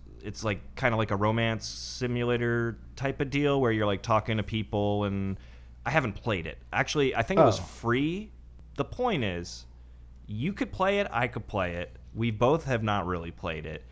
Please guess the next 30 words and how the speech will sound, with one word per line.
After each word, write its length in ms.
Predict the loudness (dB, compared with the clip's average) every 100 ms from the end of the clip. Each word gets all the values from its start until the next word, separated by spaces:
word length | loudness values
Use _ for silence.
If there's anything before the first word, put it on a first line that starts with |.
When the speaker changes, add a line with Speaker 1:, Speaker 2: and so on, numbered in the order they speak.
| -18 -18 2 8
Speaker 2:
<laughs> 100 | 12
Speaker 1:
But 540 | 12 12 10 8 6 2 -4 -8 -10
what 540 | -6 0 2 2 0 -2
about 840 | -2 2 2 2 0 -4 -10 -6
D 260 | -4 -2
J 360 | -2 -2 -2 -4
Hero? 680 | -4 -6 -6 -8 -10 -10 -6
But 160 | 0 2
instead 600 | 2 0 -2 -2 2 4
of 160 | 2 0
the 80 | -4
coffee, 800 | -2 0 0 0 -2 -4 -4 -8 -16 -6
it's 220 | -2 -2 -2
D 260 | 0 0
J 360 | 0 -4 -8 -8
ing. 140 | -10 -4
And 120 | 0
instead 320 | 0 0 2 2
of 60 |
the 60 | 2
people, 680 | -2 -2 0 2 2 0 -6 -18 -18 -20 -10
it's 140 | -6 -6
still 240 | 0 2
people, 520 | 2 0 -4 -6 -12 -14 -12
but, 260 | -2 0
like, 280 | 2 0 -2
in 100 | -6
a 60 | -8
crowd 420 | -4 -2 -2 -4
way. 300 | -10 -12 -14